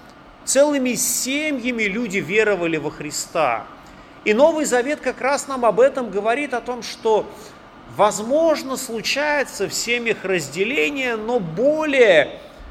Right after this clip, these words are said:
правильным, более хорошим, если я и весь мой дом будем служить Господу. Именно так говорит нам Святое Писание.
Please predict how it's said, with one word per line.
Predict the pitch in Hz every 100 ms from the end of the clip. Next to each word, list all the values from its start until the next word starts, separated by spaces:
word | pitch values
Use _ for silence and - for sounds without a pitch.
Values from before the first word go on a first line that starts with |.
| - - - -
правильным, | 165 196 247 285 247 214 190 170
более | 165 247 226 190
хорошим, | - 180 190 269 262 - 202
если | 156 220 233 - - 196 185 147 - - - -
я | 127 202 302 285
и | 214 180
весь | 147 175 254 247
мой | 202 185 160
дом | 170 240 196
будем | 147 214 190
служить | 160 160 143 180 143
Господу. | 143 226 262 - 156 123 120 107 - - - - -
Именно | 220 262 262 254
так | 262 208 240 233
говорит | 175 170 160 175 185 - - - -
нам | 165 156
Святое | - 143 160 147
Писание. | 135 135 - 143 117 113